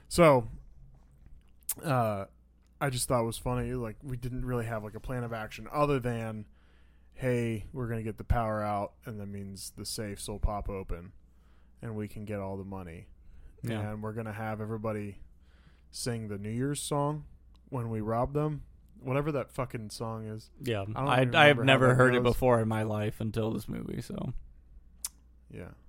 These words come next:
Speaker 1: Okay. I'm just trying to think. I think, I'm trying to think of where I heard that. I think it was, like, the end credits in, like, A Christmas Story.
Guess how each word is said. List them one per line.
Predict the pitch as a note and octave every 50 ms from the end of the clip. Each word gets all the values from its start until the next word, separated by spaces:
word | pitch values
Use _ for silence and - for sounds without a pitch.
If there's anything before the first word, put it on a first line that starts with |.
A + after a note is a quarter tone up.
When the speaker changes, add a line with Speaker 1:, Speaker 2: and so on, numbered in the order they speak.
| -
Speaker 1:
Okay. | C#3 C#3+ C3+ - G2 E2+ E2 - - - - - - - - - - - - - - - - - - - - - - - - - - - - - - - - _ - - -
I'm | - B2
just | A2+ - -
trying | - B2+ A#2+
to | A2+ A#2+
think. | A#2+ -
I | A#2 B2
think, | - - A3+ C#4 - - - - - - - - - - - -
I'm | C#3 -
trying | - F#3+ G3
to | F3
think | C3+ A#2+ G#2
of | G#2
where | G#2+ G#2+
I | G#2
heard | A#2 A2 G#2
that. | G#2+ G#2 - - - - - -
I | - C#3
think | D#3 A#3 E4 D#4+
it |
was, | A3 C3+ B2 A2
like, | A2+ A2 G2
the | G#2+ G#2+
end | A2 A2+ G#2+
credits | - - A2+ G#2+ G2+ - - -
in, | G#2 G2 F#2+ F#2 F2+ F#2 G2+ A2+ - - - -
like, | D#3 A#2+ F#2
A | F#2
Christmas | F2+ - B2+ B2+ - - F#2 -
Story. | - F2+ F2 F2+ F#2 F#2 A2